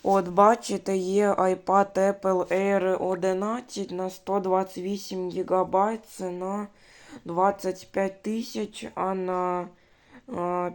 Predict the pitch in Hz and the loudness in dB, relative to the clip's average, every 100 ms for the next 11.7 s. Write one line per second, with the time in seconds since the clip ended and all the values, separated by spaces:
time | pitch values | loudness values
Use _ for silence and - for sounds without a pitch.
0 | 175 190 185 202 190 196 220 214 202 196 | -6 -6 -4 -6 -4 -2 0 0 0 -2
1 | - 180 180 180 185 175 180 180 175 - | -6 -8 -8 -4 -4 0 2 2 0 -8
2 | - _ - 294 254 - 202 196 - - | -20 _ -20 -18 -14 2 4 4 0 -8
3 | 190 185 170 180 180 175 180 180 - 185 | -4 -2 0 0 0 -2 -2 -2 -2 -4
4 | 175 - 214 233 - - 214 214 - 202 | -4 -6 -6 -6 -10 -8 -6 -6 -4 -4
5 | 202 - 214 185 - 190 185 185 - 208 | -4 -6 -8 -8 -6 -4 -4 -6 -4 -2
6 | 233 - 180 190 185 180 175 - - - | -2 -4 -4 -2 -2 -4 -6 -18 -20 -20
7 | 277 226 190 202 190 - 180 - 185 175 | -18 -10 -2 -2 -2 -8 -10 -4 -2 0
8 | 175 - 185 180 - 220 226 - - 196 | -4 -2 -2 -2 -6 -6 -6 -14 -4 -2
9 | 208 - 190 170 170 185 185 180 - 165 | -2 -4 -4 -2 0 -2 -4 -12 -8 -4
10 | 180 - 175 160 180 185 185 180 175 - | -4 -4 -8 -6 -6 -6 -8 -10 -10 -10
11 | 175 170 - 151 147 151 147 | -10 -10 -12 -10 -8 -8 -12